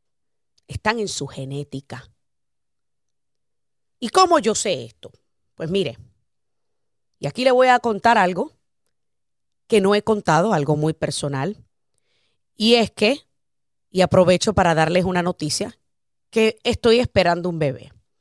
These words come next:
Mi esposo y yo estamos esperando un bebé. Y nos enteramos recientemente que vamos a tener un varoncito.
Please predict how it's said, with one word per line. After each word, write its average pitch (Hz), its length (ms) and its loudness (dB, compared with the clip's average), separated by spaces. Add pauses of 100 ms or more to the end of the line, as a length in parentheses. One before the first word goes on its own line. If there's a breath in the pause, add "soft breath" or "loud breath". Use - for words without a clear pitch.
(320)
Mi 175 80 -8
esposo - 340 -6
y 208 60 -6
yo 185 100 -2
estamos 170 340 -2
esperando 139 440 -6
un 135 80 -12
bebé. 127 300 -8 (1700)
Y 254 140 0
nos 254 140 4
enteramos 262 500 2
recientemente 233 920 0 (1160)
que 202 140 2
vamos 202 260 2
a 247 80 2
tener 185 400 -2 (400)
un 156 200 -6
varoncito. 147 680 -4